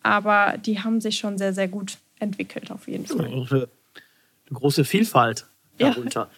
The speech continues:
Speaker 1: richtig.
Speaker 2: Ich hab schon gemerkt: Start-up, Fuck-up, Scale-up, B two B. Ohne Englisch geht's am Ende nicht.
Speaker 1: <laughs> Nein,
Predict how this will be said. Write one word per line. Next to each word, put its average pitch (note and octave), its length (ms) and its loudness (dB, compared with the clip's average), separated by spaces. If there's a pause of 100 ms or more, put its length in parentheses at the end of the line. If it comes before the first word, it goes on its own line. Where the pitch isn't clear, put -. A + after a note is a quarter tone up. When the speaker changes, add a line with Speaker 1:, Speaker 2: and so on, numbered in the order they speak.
(140)
Speaker 1:
richtig. G#3 160 2
Speaker 2:
Ich D#3+ 60 6
hab E3 120 8
schon D3+ 160 4
gemerkt: B2 380 4
Start-up, C#3 880 4 (260)
Fuck-up, - 840 2 (400)
Scale-up, D#3 1000 4 (420)
B E3 140 8
two D#3 160 4
B. C#3 380 4 (440)
Ohne D#3+ 220 8
Englisch D#3+ 240 6
geht's D#3+ 220 4
am D3 80 6
Ende D3 160 4
nicht. A#2 360 -2
Speaker 1:
<laughs> - 40 -10
Nein, A3+ 240 2